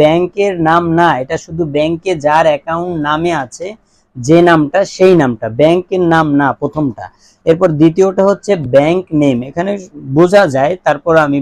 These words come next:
বলে দিচ্ছি যদি উল্টাপাল্টা করেন সেজন্য। এরপর হচ্ছে ব্যাংক নেম, তারপর হচ্ছে সুইফট কোড বিআইসি। এখন এই সুইফট কোডটা আমি যেহেতু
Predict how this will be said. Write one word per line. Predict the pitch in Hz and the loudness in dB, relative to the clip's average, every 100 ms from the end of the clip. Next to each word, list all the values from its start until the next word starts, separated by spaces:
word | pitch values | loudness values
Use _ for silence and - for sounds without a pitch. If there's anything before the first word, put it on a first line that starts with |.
| 135 | -2
বলে | 131 120 | -2 -2
দিচ্ছি | 117 - 170 202 _ _ _ _ | -6 -10 -16 -16 _ _ _ _
যদি | 131 143 151 165 156 | -4 0 4 4 4
উল্টাপাল্টা | 160 165 160 160 147 139 | 0 0 0 0 0 0
করেন | 139 131 127 | 0 0 -2
সেজন্য। | 147 143 127 104 101 _ _ _ - | -2 -2 -2 -4 -14 _ _ _ -4
এরপর | 147 180 185 | 0 2 2
হচ্ছে | 180 180 139 | 0 -2 2
ব্যাংক | 151 170 170 175 | 2 0 2 2
নেম, | 202 226 - _ - | 2 0 -6 _ 2
তারপর | 160 160 185 185 | 2 2 -2 -2
হচ্ছে | 185 208 | -4 -6
সুইফট | - - 220 214 _ | -6 -2 -2 -2 _
কোড | 165 131 - _ _ _ _ | 0 0 -2 _ _ _ _
বিআইসি। | 127 156 185 196 - 151 156 175 185 - - 160 101 - _ _ _ _ _ _ _ _ _ _ _ _ 151 | -4 -2 -2 -2 0 2 4 2 -4 -12 -4 -2 -4 -10 _ _ _ _ _ _ _ _ _ _ _ _ 0
এখন | 165 202 208 170 | 2 2 2 2
এই | 180 | 2
সুইফট | - 208 208 - | 2 2 2 2
কোডটা | 156 120 - 120 127 | 0 0 0 0 0
আমি | 147 180 175 | 2 0 2
যেহেতু | 180 190 | 2 2